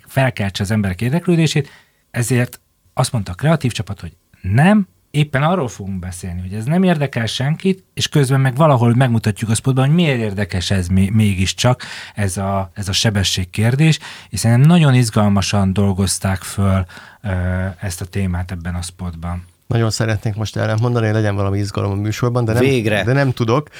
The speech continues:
Speaker 2: mert hogy va-, valóban így, így, ö, kb. engem alap-, alapvetően nem nagyon izgatnak fel ezek a telekommunikációs reklámok, de,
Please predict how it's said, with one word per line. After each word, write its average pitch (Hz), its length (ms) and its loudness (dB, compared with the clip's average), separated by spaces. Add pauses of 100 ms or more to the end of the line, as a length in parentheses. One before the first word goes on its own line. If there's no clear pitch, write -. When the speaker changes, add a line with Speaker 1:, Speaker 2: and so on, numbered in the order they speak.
(280)
Speaker 2:
mert 117 140 0
hogy 123 100 0
va-, 127 220 -2
valóban 120 460 2
így, 113 260 0
így, 107 160 -2
ö, 107 240 0
kb. 107 300 -2
engem 101 340 -2
alap-, 98 140 -4
alapvetően 98 520 -4
nem 101 120 -4
nagyon 98 220 -2
izgatnak 98 400 -6
fel 101 120 -6
ezek 98 140 -6
a - 40 -8
telekommunikációs 104 1300 -6
reklámok, 104 540 -2
de, 113 300 -2